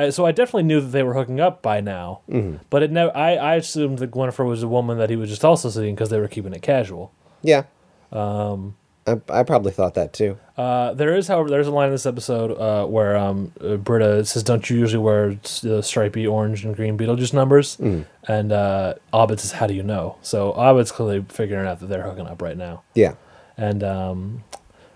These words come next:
Speaker 1: and yeah, but that just, this kinda, that, that, that, that knowledge kinda recontextu-, recontextualizes, uh, this, I turned into a New Zealander all of a sudden, I'm sorry. Uh, this situation where he, he's, he's, he's, uh, you think he's, like, showing off about it, he's, he's dating a hot lady,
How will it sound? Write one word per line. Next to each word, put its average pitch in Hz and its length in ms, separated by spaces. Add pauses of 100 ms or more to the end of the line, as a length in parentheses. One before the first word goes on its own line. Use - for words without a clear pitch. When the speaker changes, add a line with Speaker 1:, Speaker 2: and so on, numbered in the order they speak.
Speaker 1:
and 139 120
yeah, 156 80
but 113 120
that 135 160
just, - 240
this 147 220
kinda, 139 340
that, 139 280
that, 131 240
that, 123 340
that 123 200
knowledge 127 360
kinda 123 240
recontextu-, 131 720 (240)
recontextualizes, 101 1300 (540)
uh, 113 360
this, - 500
I 113 80
turned 110 260
into 101 160
a - 40
New 107 100
Zealander 104 380
all 101 100
of 101 60
a - 20
sudden, 110 200
I'm 110 60
sorry. 117 280 (500)
Uh, 131 180
this 131 180
situation 131 480
where 131 100
he, 123 240
he's, 135 280
he's, 143 320
he's, 139 520
uh, 127 840
you 147 120
think 165 220
he's, 139 160
like, 131 200
showing 127 320
off 160 240
about 117 240
it, 113 60
he's, 117 180
he's 120 140
dating 117 220
a 110 60
hot 151 160
lady, 117 280